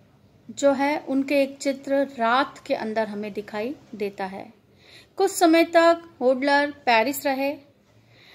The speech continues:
उनको विश्वास हुआ कि मनुष्य को पुनः आध्यात्मिक आदर्शवाद के ऊपर ध्यान देना चाहिए। अतः यथाव-, यथार्थवाद को उन्होंने यहाँ पे छोड़ा और मनुष्य की मानसिक अवस्था को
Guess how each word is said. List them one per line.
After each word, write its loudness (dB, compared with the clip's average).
उनको 2
विश्वास 4
हुआ 4
कि -2
मनुष्य -2
को 0
पुनः -4
आध्यात्मिक 0
आदर्शवाद -4
के -8
ऊपर -6
ध्यान -8
देना -8
चाहिए। -10
अतः 4
यथाव-, -2
यथार्थवाद 0
को -2
उन्होंने -8
यहाँ -10
पे -6
छोड़ा -4
और 2
मनुष्य 2
की 0
मानसिक -2
अवस्था -2
को 2